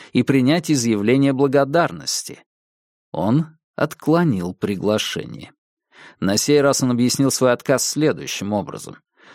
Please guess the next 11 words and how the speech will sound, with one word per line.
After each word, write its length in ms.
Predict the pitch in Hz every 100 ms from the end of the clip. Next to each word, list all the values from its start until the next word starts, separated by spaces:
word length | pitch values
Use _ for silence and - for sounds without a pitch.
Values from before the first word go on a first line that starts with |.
| - _
"Я 480 | 80 87 127 139 139
не 140 | 139
могу 380 | 139 135 117 180
себе 300 | - 151 160
позволить 680 | 151 131 104 123 175 151 151
предстать 600 | 117 113 - 151 160 -
перед 240 | 139 131 123
Её 220 | 127 139
Величеством 800 | 117 117 170 - 101 - 101 92
усталым, 720 | 87 - 156 175 147 85 67
разгорячённым, 1080 | 117 117 131 120 - - 185 147 87 -